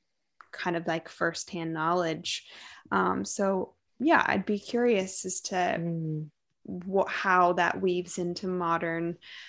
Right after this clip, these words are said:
Speaker 1: um, you know, the modern world of herbalism. And I guess one question I do have for you, because I do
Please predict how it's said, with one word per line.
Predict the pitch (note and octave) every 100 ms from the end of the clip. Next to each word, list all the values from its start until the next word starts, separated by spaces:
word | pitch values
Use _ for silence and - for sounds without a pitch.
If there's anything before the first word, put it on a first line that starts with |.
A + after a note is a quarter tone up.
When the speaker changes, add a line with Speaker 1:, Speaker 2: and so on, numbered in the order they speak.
| - -
Speaker 1:
um, | F#3 F3 E3+ F3 F3+ F#3+ G3+ G3+ _ _ -
you | F4+ D#4+
know, | G#3
the |
modern | G#3 F#3+ F#3 F#3
world | F3+ F3+ A#3+
of | C#4
herbalism. | F3+ F3+ F3 E3+ F3 F#3+ F#3 F3+ F#3 _ -
And | C4
I | D4
guess | F4 F#4 -
one | D#4+ D4+
question | D4+ C4+ - B3
I | A#3
do | A3 G3+ G#3
have | G3 F#3+ F#3+
for | -
you, | G#3 F3+ F3 E3+
because | F3+ F3+ G#3 F#3
I | F#3+
do | F#3 A#3+ C4 C4